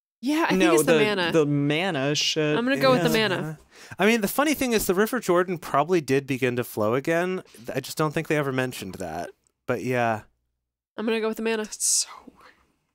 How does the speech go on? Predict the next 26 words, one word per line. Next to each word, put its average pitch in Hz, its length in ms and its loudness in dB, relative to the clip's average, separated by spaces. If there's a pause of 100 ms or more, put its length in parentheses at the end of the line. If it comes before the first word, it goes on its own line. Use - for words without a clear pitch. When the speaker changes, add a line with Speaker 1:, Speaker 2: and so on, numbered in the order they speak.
(120)
Speaker 2:
Okay, 165 120 -2
Speaker 3:
Okay. 165 40 -4
Speaker 2:
the 165 140 2
manna. 156 240 -6
Speaker 3:
Yeah, 147 240 2 (100)
let's 156 140 -4
go 170 120 2
with 160 100 0
manna. 123 340 -2 (180)
Yeah, 147 200 0
man, 160 180 2
that's 160 120 0
Speaker 2:
Cool. 185 100 2
Speaker 3:
really 165 80 2
gonna 139 160 0
suck - 240 -2
if 120 100 -8
the 127 100 0
answer 117 360 -2
is 101 180 -4
that - 180 -6
Joshua 107 480 -4
apportioned 98 440 -8
land. 95 400 -8
Speaker 1:
<laughs> - 380 -16
Speaker 3:
But, 123 200 0